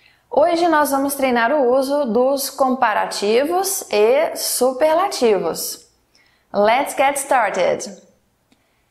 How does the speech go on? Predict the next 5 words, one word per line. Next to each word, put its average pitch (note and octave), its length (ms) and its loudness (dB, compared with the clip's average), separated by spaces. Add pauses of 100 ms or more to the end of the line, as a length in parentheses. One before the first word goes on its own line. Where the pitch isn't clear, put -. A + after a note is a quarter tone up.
(160)
Existem E4+ 760 2
várias C#4+ 600 0
estruturas C4+ 680 2
gramaticais A#3 640 0
diferentes A#3+ 960 -2